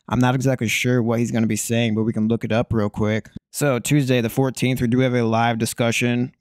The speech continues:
with Chair Jerome Powell. It looks like it's gonna be at some banking institution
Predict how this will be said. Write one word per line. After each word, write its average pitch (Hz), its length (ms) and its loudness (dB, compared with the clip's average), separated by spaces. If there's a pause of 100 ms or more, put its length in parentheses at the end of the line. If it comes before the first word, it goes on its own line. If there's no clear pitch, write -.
with 117 220 0
Chair 117 240 0
Jerome 110 320 2
Powell. 127 420 0
It - 60 -8
looks 123 180 -4
like 131 80 0
it's 123 100 -2
gonna 120 160 -2
be 120 440 0 (320)
at 113 120 -2
some 110 280 0
banking 117 340 0
institution 117 720 0